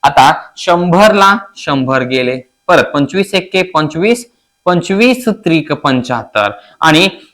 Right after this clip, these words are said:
आठ त्रिक केले, आठ त्रिक झालं चोवीस, म्हणजे उत्तर किती आलं? एक्स ची व्हॅल्यू किती आली? तर एक्स ची व्हॅल्यू आली आपली चोवीसशे. एक्स ची व्हॅल्यू किती आली आपली? चोवीसशे. जरा जास्तच मोठं झालेलं आहे,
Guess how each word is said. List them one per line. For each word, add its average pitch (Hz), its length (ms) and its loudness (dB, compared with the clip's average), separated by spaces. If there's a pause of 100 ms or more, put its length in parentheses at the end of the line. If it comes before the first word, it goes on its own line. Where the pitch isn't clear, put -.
(280)
आठ 240 320 4
त्रिक 240 380 4
केले, 196 260 4
आठ 165 360 2
त्रिक 180 140 0
झालं 170 260 2
चोवीस, 175 640 2
म्हणजे 160 200 0
उत्तर 151 360 -2
किती 190 180 -4
आलं? 180 220 4 (360)
एक्स 190 320 0
ची 233 200 0
व्हॅल्यू 233 360 4
किती 214 200 0
आली? 139 160 2
तर 151 100 -6
एक्स 165 280 -2
ची 175 140 -2
व्हॅल्यू 170 260 4
आली 156 200 4
आपली 165 380 2 (380)
चोवीसशे. 170 1200 0 (300)
एक्स 151 200 2
ची 180 120 2
व्हॅल्यू 190 300 4
किती 196 200 2
आली 196 140 4
आपली? 196 220 2
चोवीसशे. 185 480 2
जरा 190 200 6
जास्तच 151 460 2
मोठं 196 360 0
झालेलं 185 300 6
आहे, 185 160 4